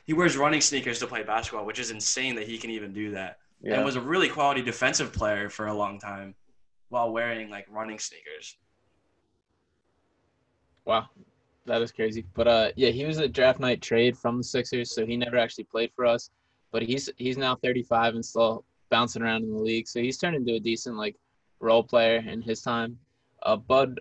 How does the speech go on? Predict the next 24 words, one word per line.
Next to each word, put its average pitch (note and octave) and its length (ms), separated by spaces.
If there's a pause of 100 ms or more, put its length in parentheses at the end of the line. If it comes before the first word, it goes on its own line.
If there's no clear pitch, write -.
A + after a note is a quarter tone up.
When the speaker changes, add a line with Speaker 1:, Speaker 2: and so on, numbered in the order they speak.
Speaker 3:
Ogden B2+ 520 (200)
played B2 260
for - 80
two B2+ 200
years. B2 420 (400)
He, B2+ 160
he C3 80
had B2+ 200
the B2 60
nickname B2 420
of A2+ 80
the A2+ 80
Medium A#2+ 500
O B2 360
after A#2+ 320
Oscar A#2+ 340
Robinson, B2 600 (340)
and A2+ 80
he B2+ 100
was B2 100
never A#2 220
anything A2+ 300
crazy A2+ 500 (840)
either. B2 420